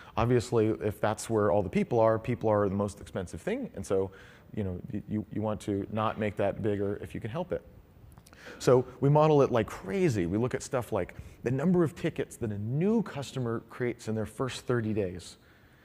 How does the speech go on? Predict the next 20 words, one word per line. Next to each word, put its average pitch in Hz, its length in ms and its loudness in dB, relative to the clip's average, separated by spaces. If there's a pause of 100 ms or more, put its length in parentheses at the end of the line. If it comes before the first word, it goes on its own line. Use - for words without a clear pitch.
(300)
because 110 180 0
that's 127 200 2
much 139 240 0
higher 120 520 0
than 95 320 -4
what 95 180 -2
a 95 80 -2 (140)
regular 110 380 2 (160)
customer 90 360 -8
creates. - 360 -8
So - 100 -6
we 95 80 -2
track 98 240 -4
both 110 220 2
those 110 160 2
separately. - 520 -6 (680)
And 110 80 -2
then 139 80 2
we 180 100 4
track 117 360 -4